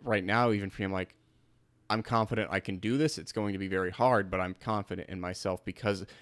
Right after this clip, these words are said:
because I've climbed this ladder as far as I have."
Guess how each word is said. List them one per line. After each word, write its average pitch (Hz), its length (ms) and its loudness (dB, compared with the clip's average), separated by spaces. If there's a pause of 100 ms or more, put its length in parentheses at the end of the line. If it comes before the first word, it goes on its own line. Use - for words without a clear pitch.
because 113 420 2
I've 98 180 0
climbed 104 380 2
this 98 260 -4
ladder 95 460 0 (640)
as 185 120 2
far 95 260 2
as 90 100 -2
I 87 100 -2
have." 78 520 -6